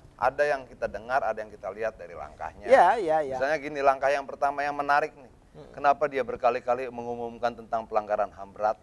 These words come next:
Speaker 2: Ya, sebenar-
Speaker 1: Dua belas pelanggaran ham berat,
Speaker 2: Ya.
Speaker 1: dua belas pelanggaran ham berat. Berkali-kali, tiga bulan lalu dia ngomong itu, satu bulan lalu dia ngomong itu, dan katanya satu bulan lagi dia akan ngomong itu. Sudahlah.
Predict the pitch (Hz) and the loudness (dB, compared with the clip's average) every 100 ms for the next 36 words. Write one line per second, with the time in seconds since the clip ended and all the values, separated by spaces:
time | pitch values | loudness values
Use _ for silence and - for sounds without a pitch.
0 | _ _ - 190 202 196 202 185 180 139 | _ _ 2 6 6 6 2 4 6 6
1 | 131 - 120 127 127 127 117 120 123 127 | 4 0 0 2 4 2 2 0 4 4
2 | - - 208 262 165 151 135 131 127 120 | 2 -2 4 4 6 6 4 2 2 4
3 | 120 123 131 127 - _ - 139 160 156 | 2 4 4 4 0 _ -2 4 8 6
4 | 160 165 190 151 - - - 147 135 143 | 6 6 6 0 -16 -20 -14 0 4 6
5 | 139 147 147 147 147 139 139 151 147 - | 6 2 2 2 0 0 0 -4 -10 -8
6 | 277 170 139 139 143 139 139 139 135 135 | -2 0 2 4 4 6 2 0 -2 -4
7 | 151 262 185 139 120 131 214 226 151 139 | -6 -2 0 2 0 0 -2 -6 -4 -2
8 | 131 147 104 160 120 113 117 - _ - | -2 -2 -4 -4 -6 -14 -18 -20 _ -20
9 | - 269 185 87 73 - | -16 0 2 2 -2 -10